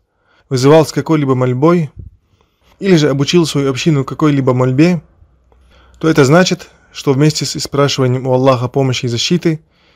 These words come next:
необходимо усердно трудиться для достижения того, о чём человек просит у Всевышнего, а также оставить то, от чего он просит защиты. Это потому, что мольба всегда неразрывно связана с действиями.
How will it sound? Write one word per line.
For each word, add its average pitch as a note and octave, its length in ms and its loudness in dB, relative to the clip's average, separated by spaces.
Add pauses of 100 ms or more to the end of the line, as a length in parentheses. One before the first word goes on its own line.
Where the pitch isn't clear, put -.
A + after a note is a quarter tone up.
(380)
необходимо C#3 480 2
усердно C#3 400 0
трудиться C#3+ 420 -2
для C3 140 0
достижения B2+ 500 0
того, D#3 460 0 (680)
о - 80 -12
чём D#3+ 180 0
человек C3+ 320 0
просит C#3 300 -4
у D3 60 -10
Всевышнего, C3+ 560 -4 (640)
а C3 80 -8
также C#3 300 2
оставить C3 420 -2
то, F3 360 -2 (440)
от - 120 -6
чего C#3 240 0
он C#3 120 2
просит B2+ 320 0
защиты. B2 520 -4 (1000)
Это C#3+ 180 0
потому, D3 320 4
что C#3+ 180 -4
мольба C3 340 2
всегда D3 380 2
неразрывно C#3 540 2
связана B2 460 0
с A2 80 -6
действиями. C3+ 600 -4